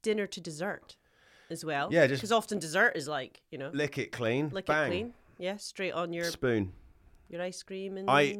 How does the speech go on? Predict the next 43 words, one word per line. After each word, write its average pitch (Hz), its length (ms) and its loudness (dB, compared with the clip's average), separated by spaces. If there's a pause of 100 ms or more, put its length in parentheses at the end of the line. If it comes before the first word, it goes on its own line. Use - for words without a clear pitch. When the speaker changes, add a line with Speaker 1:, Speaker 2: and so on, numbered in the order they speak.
(320)
Speaker 1:
sticky - 340 -12
toffee. 262 140 0
Speaker 2:
if 160 160 0
po-, 165 160 0
I - 40 0
mean, 143 160 6
there's 139 180 2
times 143 360 6
when 123 100 6
I 120 40 10
will 113 240 8
use 101 180 4
o-, 95 200 4
other, 101 300 2 (140)
but 120 140 0
if, - 240 -2
if 135 180 0
possible, 92 600 0
I'd 92 140 2
be 101 100 2
so 113 240 2
much 101 120 -2
happier 98 340 -2
if 95 160 -6
every 95 340 -2
meal 92 240 -6
was 90 120 -4
eaten 87 160 -6
with 87 120 -10
a 95 40 -8
spoon. 87 360 -6 (880)
Speaker 1:
Okay. 302 260 2 (240)
From 240 180 2
now 254 200 10
on, 233 320 6
when 190 160 0
I 208 200 6
make 220 240 2
our 185 100 0
food 175 320 -4
and 175 140 -4
I 165 60 -2
put 175 360 -4